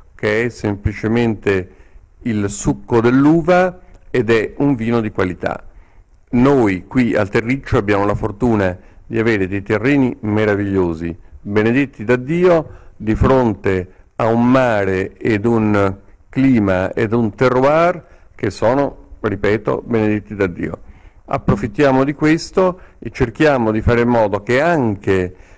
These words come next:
le realtà produttive dell'agricoltura, anche le altre cose che sono sempre fatte,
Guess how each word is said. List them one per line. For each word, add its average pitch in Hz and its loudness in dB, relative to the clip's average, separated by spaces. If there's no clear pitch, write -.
le 113 0
realtà 113 0
produttive 107 0
dell'agricoltura, 104 0
anche 147 0
le 120 4
altre 135 0
cose 104 2
che 104 -6
sono 120 -2
sempre 120 0
fatte, 160 -2